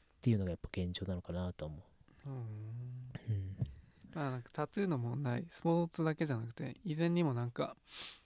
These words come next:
Speaker 2: 医師免許の件でタトゥー問題みたいのが日本にもあったけどね。
Speaker 1: うん。
Speaker 2: それほどなんか日本だとやっぱり、まあ、まだまだ自分たちが
Speaker 1: うん。
Speaker 2: 例えば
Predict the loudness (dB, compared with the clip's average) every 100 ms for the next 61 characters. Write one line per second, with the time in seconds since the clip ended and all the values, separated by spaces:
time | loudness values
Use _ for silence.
0 | _ _ _ _ -4 0 2 2 0 -4
1 | -6 -8 _ _ _ _ -4 -4 -4 -8
2 | -12 -20 _ -10 -4 0 0 2 0 -2
3 | -4 -8 -10 -8 -8 -10 -12 _ _ _
4 | -8 -4 -2 -2 -4 -8 -8 -8 -8 -8
5 | -8 0 6 10 10 8 4 2 2 4
6 | 4 4 2 0 -6 -8 -4 -4 -2 -2
7 | -2 -4 -10 -2 0 0 -6 _ -20 -20
8 | -20 -20 -20 -20 _ _ _ _ 2 2
9 | 2 2 2 0 0 -4 -6 -14 _ -8
10 | -6 -2 0 2 0 0 -2 -4 -6 -12
11 | -20 -20 -18 -16 -12 -8 -8 -10 -18 -20
12 | _ 0 2 2 0 -2